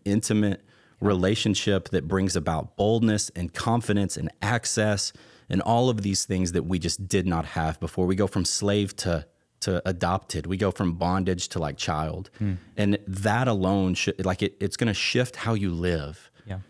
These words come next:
Speaker 1: Um, and how you think, how you respond to the world, your desires, all of those things begin to shift when we understand, like, what we actually were saved to.
Speaker 2: That's really good. I, I will just add one more thing and then open the floor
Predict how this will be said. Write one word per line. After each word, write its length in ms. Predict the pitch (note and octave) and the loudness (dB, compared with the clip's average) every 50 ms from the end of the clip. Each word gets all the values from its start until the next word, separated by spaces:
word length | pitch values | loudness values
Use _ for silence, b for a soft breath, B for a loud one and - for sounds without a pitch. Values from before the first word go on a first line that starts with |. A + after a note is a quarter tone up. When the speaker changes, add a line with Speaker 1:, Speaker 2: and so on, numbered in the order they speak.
| _ _ _ - | _ _ _ -2
Speaker 1:
Um, 360 | F#2+ G2 F#2 F2+ F2 F2 - - | 0 2 2 2 2 2 0 0
and 120 | G2 F#2 F#2 | 0 0 2
how 100 | A#2 G#2+ | 2 0
you 160 | G#2 G2 F2+ | 2 0 -2
think, 500 | - - - B2+ B2+ B2 A#2 - - - B B B B B | -2 0 2 4 4 4 2 0 -4 -12 B B B B B
how 100 | - G#2+ | -2 0
you 160 | G#2+ G#2+ F#2+ | 0 0 0
respond 420 | F2+ F#2 - - - G#2+ G#2+ G#2 G2+ | 0 0 0 0 0 2 2 2 2
to 40 | G#2+ | 0
the 80 | F#2 | 0
world, 380 | F2 F2+ G2+ A2 G#2+ G#2 G#2 G2 | 2 2 2 4 4 2 2 0
your 100 | F2+ F2+ | 0 0
desires, 440 | E2 E2+ D#2+ G2 F#2+ G2+ G2+ F#2 F#2 | 0 0 2 2 2 2 2 2 2
all 140 | F2 G2+ G2+ | 2 2 0
of 80 | G2 | 0
those 140 | F#2+ F#2 - | -2 -2 -2
things 160 | G2+ F#2+ F2+ | 0 -2 -2
begin 240 | E2+ F2 E2 F2 E2+ | -2 -2 -2 -2 -2
to 60 | E2+ | -2
shift 260 | - - F2+ - - | -2 -2 -4 -2 -2
when 160 | F#2 F2 F2 E2+ | 0 0 0 2
we 100 | E2+ E2 | 0 0
understand, 540 | D#2+ D#2+ D#2 - - - E2 D#2+ D#2 E2 E2 | 0 -2 -2 -4 -4 -4 -2 -2 -2 -2 -2
like, 280 | E2 D2 - - - - _ _ _ _ _ _ _ _ - | -4 -4 -6 -8 -14 -20 _ _ _ _ _ _ _ _ -4
what 240 | F#2+ F#2+ F#2+ - | -2 0 0 0
we 120 | E2 F2 E2 | 0 0 0
actually 280 | D#2 D#2+ - - E2 | 0 0 -2 -4 -4
were 100 | D#2+ D2+ | -4 -4
saved 260 | - - D#2 D2 - - | -4 -4 -4 -6 -6 -6
to. 140 | - D#2+ - - b b b b b b b b b _ - | -8 -8 -8 -10 b b b b b b b b b _ -14
Speaker 2:
That's 180 | - A2 - | -12 -8 -4
really 140 | F#2 F#2 F#2 | -4 -2 -2
good. 180 | F#2+ F#2+ F#2 F#2+ - b b b b b _ B B B B B B B B B B B - | -2 -2 -4 -4 -8 b b b b b _ B B B B B B B B B B B -2
I, 180 | F#2+ G2 - - _ _ _ - | -2 0 -2 -4 _ _ _ 2
I 100 | - G#2+ | 2 4
will 80 | G#2 | 4
just 140 | F#2 F#2+ F#2 | 2 2 0
add 180 | - F2+ F2 F2 | 0 0 2 2
one 120 | F2 E2+ | 2 2
more 140 | E2+ E2+ E2+ | 2 2 0
thing 320 | - - F2 E2+ E2+ E2+ | 0 0 2 2 2 2
and 140 | E2+ E2+ E2+ | 2 2 2
then 220 | E2+ E2+ E2+ E2+ - - | 2 2 0 0 0 0
open 180 | F2+ F2+ F2 F2 | 0 0 2 0
the 80 | E2+ | -2
floor 380 | - - F2+ E2+ E2+ E2+ E2+ | 0 0 0 2 2 2 0